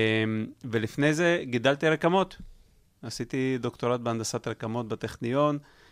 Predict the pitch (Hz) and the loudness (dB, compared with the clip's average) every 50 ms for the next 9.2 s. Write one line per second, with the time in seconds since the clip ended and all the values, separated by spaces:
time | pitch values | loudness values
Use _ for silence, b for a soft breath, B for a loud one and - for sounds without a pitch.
0 | b b - - 117 104 - - 113 113 110 - - - 113 110 - - - 113 | b b -14 -10 -8 -8 -6 -4 -6 -6 -6 -8 -4 -4 -4 -4 -4 -6 -6 -6
1 | 113 110 110 110 - - 117 107 - 110 110 - - - 135 139 139 - 147 135 | -4 -4 -6 -6 -8 -8 -10 -8 -8 -8 -8 -6 -2 0 0 0 0 -2 -2 -2
2 | 135 127 - - - - 135 123 110 101 127 117 117 120 - - 120 - - 113 | -2 -4 -6 -10 -10 -10 -14 -14 -8 -4 -4 -4 -4 -4 -8 -10 -10 -8 -8 -8
3 | 107 101 117 117 120 120 117 110 - 120 113 110 107 - - 113 - - 117 110 | -6 -2 0 0 0 0 -2 -2 -2 -4 -4 -4 -6 -10 -10 -12 -10 -8 -6 -6
4 | 110 104 110 104 113 113 107 107 110 110 104 b b b b b b b b b | -4 -4 -2 -2 -2 -2 -2 -2 -4 -6 -6 b b b b b b b b b
5 | b b - 113 113 117 117 113 107 113 110 110 110 110 104 110 110 - 120 120 | b b 2 4 4 6 4 4 4 4 4 4 4 2 2 0 0 2 2 0
6 | 120 - 123 117 117 139 156 156 131 120 107 110 107 104 120 117 123 123 127 127 | 0 2 0 0 2 2 2 0 0 -2 -2 -2 -2 0 2 4 4 4 4 4
7 | 120 120 113 107 110 110 113 - - - 113 104 - - 123 117 113 117 113 - | 2 2 2 0 0 0 -2 -4 -4 -6 -6 -6 -2 0 0 2 2 0 -2 -4
8 | - - - 120 113 107 107 - _ - 120 110 117 113 120 123 120 117 110 110 | -6 -4 -2 0 0 0 -2 -6 _ -10 -4 -2 0 4 4 6 6 6 4 4
9 | - - 110 110 | 2 0 -2 -2